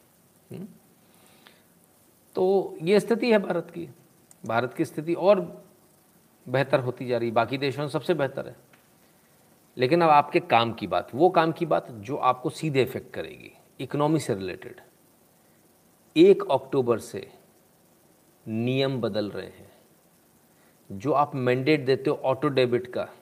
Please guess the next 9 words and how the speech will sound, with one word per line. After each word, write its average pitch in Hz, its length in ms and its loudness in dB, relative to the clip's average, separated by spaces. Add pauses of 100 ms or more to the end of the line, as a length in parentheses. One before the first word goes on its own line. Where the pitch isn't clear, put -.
(440)
है 135 60 -8
ना, 175 160 -10 (920)
ईसीएस 139 460 -2
बोलते 113 400 -10
हो, - 180 -14 (920)
क्या 110 120 -2
बोलते 113 300 -8
हो 110 60 -12
उसको, - 280 -20